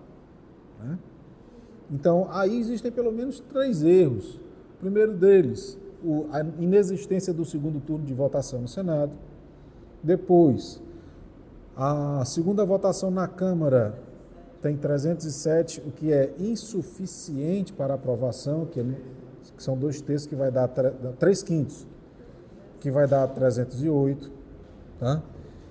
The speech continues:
E, por fim, o presidente da República sancionar uma pec. Não existe essa fase de sancionar ou vetar proposta de emenda à Constituição.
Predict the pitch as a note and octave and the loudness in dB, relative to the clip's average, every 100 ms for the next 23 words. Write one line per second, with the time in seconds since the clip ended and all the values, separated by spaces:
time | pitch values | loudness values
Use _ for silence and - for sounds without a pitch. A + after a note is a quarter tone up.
0 | - E3+ E3 G#3 F#3+ - - A#3+ B3+ D#3+ | -4 0 2 4 4 2 -2 2 4 2
1 | A#2 - - - E3 G#3+ G#3+ G3+ G#3 G#3 | 0 -8 -10 -6 0 4 4 2 -2 0
2 | G3+ G3 G#3+ G#3 A3 - G#3 G3+ - A3 | 0 0 -2 -2 -2 -2 -4 -8 -6 -4
3 | F#3 E3 F#3 E3 F3 G3 F#3+ D3 C3 - | -2 -2 -2 -4 -4 -2 2 2 2 -2
4 | - - - - - G#3 A3 A2 C3 A#3 | -18 -20 -20 -16 -8 -6 -4 -6 -6 -4
5 | - D3 D3+ - - C#3+ F3 C#3+ A2 G2+ | -4 -6 -6 -8 -8 -4 -2 -4 -6 -8
6 | - - - - - - - - B2 D3+ | -12 -18 -20 -20 -20 -20 -20 -8 -2 -2
7 | - D#3+ D#3 - B2+ C3 C#3+ D3+ - F3 | -2 -6 -6 -4 -2 0 -2 -4 -2 0
8 | E3+ D3+ D3 - - E3 E3 - D3+ D3+ | 0 0 -2 -2 -2 -2 -2 -2 -4 0
9 | C#3+ D3 D3 C3 C#3 B2+ C3 B2+ C3 C3+ | 0 0 -2 -6 -4 -2 -2 -4 -6 -8
10 | B2 D#3 - B2 G#2 | -10 -14 -10 -6 -6